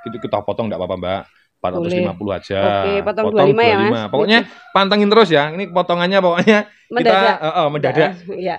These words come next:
Speaker 1: Lanjut, Mbak.
Speaker 2: Lanjut, ini ada post white.
Speaker 1: Post white, heeh.
Speaker 2: Daun tujuh ini ya, Mas.
Speaker 1: Sekarang
Speaker 2: Daun
Speaker 1: daun
Speaker 2: mekar.
Speaker 1: tujuh,
Speaker 2: Daun
Speaker 1: tujuh belas ya?
Speaker 2: tujuh, tujuh belas.
Speaker 1: Hmm, daun tujuh belas untuk harga?
Speaker 2: Dua juta tujuh ratus lima puluh.
Speaker 1: Jangan ditawar, udah murah.
Speaker 2: Udah murah, ini udah
Speaker 1: Hmm.
Speaker 2: nambah daun loh, Mas, harga
Speaker 1: Hmm.
Speaker 2: masih sama.
Speaker 1: Lanjut.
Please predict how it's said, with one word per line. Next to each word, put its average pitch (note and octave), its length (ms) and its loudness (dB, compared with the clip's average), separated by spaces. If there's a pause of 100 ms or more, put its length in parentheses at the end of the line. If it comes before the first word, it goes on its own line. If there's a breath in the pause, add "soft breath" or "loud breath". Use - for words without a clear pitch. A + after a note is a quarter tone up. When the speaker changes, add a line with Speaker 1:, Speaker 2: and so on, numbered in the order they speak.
Speaker 1:
Lanjut, D3+ 320 0
Mbak. C3 180 -6 (420 soft breath)
Speaker 2:
Lanjut, G3 680 -6 (160)
ini G#3 160 -2
ada F3+ 480 -2
post F#3+ 300 -4
white. G3 300 4 (140)
Speaker 1:
Post B2+ 240 -4
white, C#3+ 280 0
heeh. A2+ 320 -8
Speaker 2:
Daun F#3+ 220 2
tujuh G#3+ 340 -2
ini B3 120 4
ya, G#3+ 200 4
Mas. C4+ 60 -8 (220)
Speaker 1:
Sekarang F#3 280 2
Speaker 2:
Daun - 80 0
Speaker 1:
daun C3+ 140 4
Speaker 2:
mekar. D3+ 100 0
Speaker 1:
tujuh, E3 140 0
Speaker 2:
Daun A3 100 6
Speaker 1:
tujuh G3+ 160 0
belas A3 140 2
ya? E3 100 2
Speaker 2:
tujuh, F#3 160 0
tujuh A3 160 -12
belas. G3+ 200 -4 (260)
Speaker 1:
Hmm, F#2+ 180 -14
daun F#2 220 -12
tujuh F#2+ 160 -18
belas D3 180 -10
untuk B2+ 160 -8
harga? G#2 260 0 (200)
Speaker 2:
Dua G3+ 200 -4
juta G#3 340 -6
tujuh B3+ 240 -10
ratus G3+ 280 0
lima B3 240 -4
puluh. A3 240 -6 (160)
Speaker 1:
Jangan E2+ 300 -14
ditawar, D#2+ 560 -10
udah D#2+ 240 -18
murah. E2 400 -8
Speaker 2:
Udah G3+ 160 2
murah, A3+ 320 2
ini B3 120 -2
udah A#3 140 0
Speaker 1:
Hmm. G#3+ 140 2
Speaker 2:
nambah G3 200 0
daun G3 240 2
loh, A#3+ 120 -2
Mas, - 160 -2
harga F#3 180 -8
Speaker 1:
Hmm. G#3 140 -4
Speaker 2:
masih G3 160 -8
sama. E3+ 440 -8
Speaker 1:
Lanjut. F#2+ 600 -10